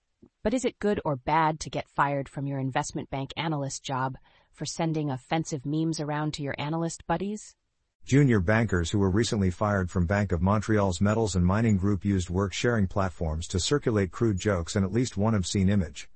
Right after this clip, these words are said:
Speaker 2: which were discovered during an internal investigation after another employee complained, according to people with knowledge of the matter.
Speaker 1: A spokesperson for Bank of Montreal described the incident as completely unacceptable, adding that the bank takes matters of misconduct very seriously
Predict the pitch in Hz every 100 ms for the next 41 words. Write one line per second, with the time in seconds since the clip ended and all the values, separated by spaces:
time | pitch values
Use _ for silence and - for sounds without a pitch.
0 | - 123 - 131 113 - 156 139 104 107
1 | 104 98 90 - 135 120 95 98 - 92
2 | 110 104 90 85 - 90 95 107 92 85
3 | 107 101 90 87 82 117 92 76 - -
4 | - - 175 156 110 92 135 117 92 85
5 | 104 107 90 90 87 87 85 - - -
6 | 190 - 269 277 - 190 - 151 165 151
7 | 156 156 160 151 147 147 147 147 143 -
8 | - 165 180 175 170 160 - 160 156 147
9 | 156 147 147 - 180 165 - 226 - 214
10 | - 185 185 - 220 - 135 143 135 131
11 | _ _ _ _ _ _ 170 196 165 131
12 | 131 165 - 165 175 180 - 196 - 175
13 | 160 165 160 - 139 151 - - 156 143
14 | 131 - 139 156 170 - 208 190 143 131
15 | - - -